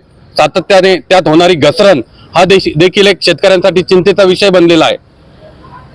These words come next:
आज आमच्या पक्षाच्या वतीनं भावांतर योजना राबवून साधारणतः तीन हजार रुपये ही आधारभू-,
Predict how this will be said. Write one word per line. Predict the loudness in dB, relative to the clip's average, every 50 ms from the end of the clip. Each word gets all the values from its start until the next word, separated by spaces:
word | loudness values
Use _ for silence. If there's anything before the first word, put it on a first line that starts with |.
| -20 -12 -6 -2
आज | 0 2 2 0 -2 -6 -12 -20 _ _ -20 -20 -18 -18 -18 -18 -20 -20 -20 -20 -20 -10 -4 -2
आमच्या | -2 0 0 0 -2
पक्षाच्या | -2 -4 -2 -4 -2 0 0
वतीनं | 0 0 2 2 0 2 2 2 0 -2 -4 -10 _ _ _ -20 -20 -20 -20 -20 -20 -20 -20 -8 -4
भावांतर | -2 0 2 2 2 2 0 0 0
योजना | 2 2 2 2 2 2 2
राबवून | 4 4 4 4 4 4 4 2 0 -2 -8 _ _ -20 _ _ -20 -20 -20 -20 -20 -20 -20 -20 -20 -20 -20 -20 -8 -4
साधारणतः | -2 0 0 2 0 2 0 0
तीन | -2 0 0 2 2
हजार | 4 4 4 4 2
रुपये | 2 2 2 2 2 0 -2 -4 _ _ _ _ _ _ -20 -20 -20 -20 -20 -6 -2
ही | 0 2
आधारभू-, | 2 2 2 2 0 2 2 0 0 -2